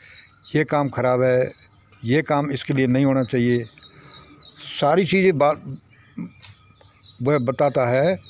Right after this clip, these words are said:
प्रार्थना उसको पकड़ कर ला सकती है। अब जब से उस लड़की ने मेरे दिमाग में ये अंकुर डाला इस बात का, तब से मुझे भी चैन नहीं।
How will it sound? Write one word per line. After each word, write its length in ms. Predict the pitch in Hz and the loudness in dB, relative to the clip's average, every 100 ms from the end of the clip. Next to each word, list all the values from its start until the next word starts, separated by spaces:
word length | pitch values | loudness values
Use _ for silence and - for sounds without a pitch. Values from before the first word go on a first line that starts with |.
| - - - | -18 -18 -6
प्रार्थना 380 | 143 151 147 160 | 0 0 2 0
उसको 220 | 131 - 147 | 0 -2 -2
पकड़ 180 | 143 139 | -2 -2
कर 120 | 151 | 0
ला 140 | 143 139 | 2 2
सकती 300 | 135 - 143 | -2 0 0
है। 160 | 127 - - - - - - - - - - - - - - - - - - _ _ | 0 -4 -14 -18 -18 -20 -18 -18 -20 -20 -18 -18 -18 -18 -18 -20 -20 -20 -20 _ _
अब 180 | - 120 | -8 -4
जब 240 | 110 160 | 0 0
से 180 | 160 190 | 2 4
उस 140 | 190 147 | 4 4
लड़की 320 | 147 147 180 | 2 2 2
ने 120 | 165 | 2
मेरे 180 | 151 147 | 2 2
दिमाग 320 | 131 143 143 | 2 2 2
में 120 | 139 | 2
ये 200 | 131 123 123 - - - | 4 2 0 -4 -18 -6
अंकुर 260 | 127 131 135 | -4 -2 0
डाला 220 | 127 127 | 2 2
इस 120 | 123 | 2
बात 220 | 117 120 | 0 -2
का, 200 | - 120 107 - - - - - | -2 -4 -4 -10 -20 -20 -8 -4
तब 120 | 156 | 0
से 100 | 170 | 2
मुझे 260 | 143 127 143 | 2 4 2
भी 80 | |
चैन 240 | 135 151 143 | 2 0 2
नहीं। 300 | 139 139 | 2 2